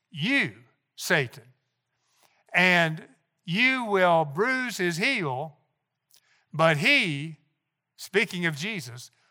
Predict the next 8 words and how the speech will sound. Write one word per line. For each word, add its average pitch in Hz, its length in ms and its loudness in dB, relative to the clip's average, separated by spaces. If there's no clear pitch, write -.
"will 170 320 4
crush 185 760 2
your 143 600 0
head." 139 420 -2
So 160 360 4
even 262 580 2
shortly 254 640 0
after 202 560 2